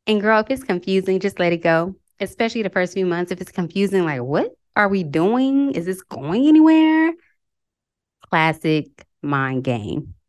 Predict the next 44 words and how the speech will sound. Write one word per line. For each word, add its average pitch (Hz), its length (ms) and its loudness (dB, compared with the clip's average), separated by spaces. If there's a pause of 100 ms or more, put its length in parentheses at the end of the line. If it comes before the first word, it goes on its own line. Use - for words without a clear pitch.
(280)
I've 160 260 -2
definitely 233 520 2
been 190 400 0
in 160 160 -6
quite 175 300 -2
a 165 60 -2
few 165 200 -2
of 147 120 0
those 147 280 2
situations 156 880 -2
<laughs> 254 160 0
where 220 320 6
I'm 214 120 -4
like, 196 360 -2 (760)
"Am 180 120 2
I 214 60 4
in 440 100 2
a 202 40 4
relationship 147 480 0 (280)
and 220 160 -4
don't 190 220 -4
know 151 320 -8
it?" 508 160 0 (680)
Because 220 240 4
you 220 80 -4
feel 240 180 4
led 202 260 4
on, 285 420 0
like, 180 180 -4
they're 196 120 0
doing 220 360 -2
everything 208 360 -2
like 170 200 -4
a - 20 -4
relationship. 262 720 -2
Okay, 285 200 -4
we're 180 100 -2
spending 220 520 -2
time 185 260 0
together. 151 280 -2
We're 143 100 -6
talking 302 420 0
every 151 140 -6
day. 151 680 -2